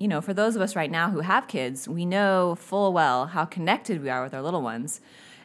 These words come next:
And that's to a degree that is both very sweet and irreplaceable, but it can also be really exhausting when we want a little space.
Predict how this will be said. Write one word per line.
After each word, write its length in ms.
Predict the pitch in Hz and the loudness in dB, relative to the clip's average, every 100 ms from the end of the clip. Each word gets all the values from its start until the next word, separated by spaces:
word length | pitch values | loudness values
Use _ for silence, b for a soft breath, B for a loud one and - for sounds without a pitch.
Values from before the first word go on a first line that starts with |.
| B - | B -10
And 140 | 170 | -2
that's 240 | 185 202 | 0 -2
to 100 | - | 0
a 60 | 214 | 0
degree 280 | 170 160 175 | 2 2 2
that 140 | 156 | 2
is 160 | 147 135 | 0 0
both 220 | 156 156 | -2 0
very 160 | 165 139 | 0 0
sweet 680 | - - 254 208 196 - - | -2 -2 0 0 -2 -6 -6
and 140 | 170 | -4
irreplaceable, 680 | 156 156 - 226 - 185 147 | -2 -4 -2 -2 -2 -2 -2
but 120 | 135 | -2
it 120 | 156 - | -4 -4
can 140 | 208 | -4
also 320 | 185 277 - | -2 -2 -2
be 140 | 165 190 | -2 -2
really 180 | 180 | 0
exhausting 800 | 151 151 190 427 - 165 147 165 | -2 0 2 2 2 -2 0 0
when 100 | 175 | 0
we 60 | 151 | 0
want 160 | 139 | -2
a 40 | 143 | -2
little 160 | 135 | -4
space. 560 | 156 - 370 143 180 | -8 -6 -4 -2 -4